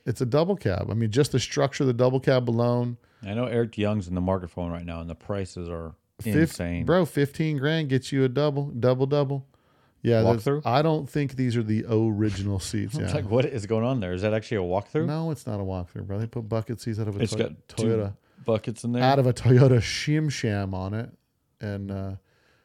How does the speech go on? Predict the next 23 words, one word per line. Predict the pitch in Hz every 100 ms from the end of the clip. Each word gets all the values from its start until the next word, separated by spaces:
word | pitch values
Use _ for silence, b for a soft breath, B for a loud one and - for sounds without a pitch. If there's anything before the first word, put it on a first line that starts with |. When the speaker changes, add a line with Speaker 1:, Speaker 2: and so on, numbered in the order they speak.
| _ _
Speaker 1:
yeah, | 107 135
bro, | 120 123
Speaker 2:
She | 123
Speaker 1:
I |
don't | 123
even | 120
Speaker 2:
needs | 110
Speaker 1:
know | 98
Speaker 2:
some |
work, | 104
Speaker 1:
what's, | 123 131
Speaker 2:
bro. | - 143
Speaker 1:
I | 113
don't | 107
know | 92
Speaker 2:
She | 110
Speaker 1:
what's | 147 110
Speaker 2:
needs | 165
some | 139
Speaker 1:
going | 131
on | 131
Speaker 2:
work. | 131
Speaker 1:
these | 135 117